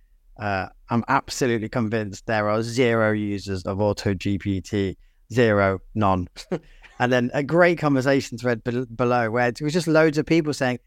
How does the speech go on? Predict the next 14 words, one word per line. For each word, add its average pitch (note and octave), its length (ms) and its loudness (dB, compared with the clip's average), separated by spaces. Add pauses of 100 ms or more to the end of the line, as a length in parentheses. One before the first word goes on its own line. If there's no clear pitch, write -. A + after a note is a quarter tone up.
(120)
"Yeah, F3+ 300 6
I E3+ 160 2
used D3+ 280 0
Auto C#3+ 280 0
G B2 180 -2
P A#2+ 200 -2
T B2 240 0
for B2 240 0
an A2+ 120 0
afternoon. A#2 640 0 (260)
It D3 160 4
was B2+ 320 2 (360)
novel, C3 600 4 (160)
but B2+ 200 0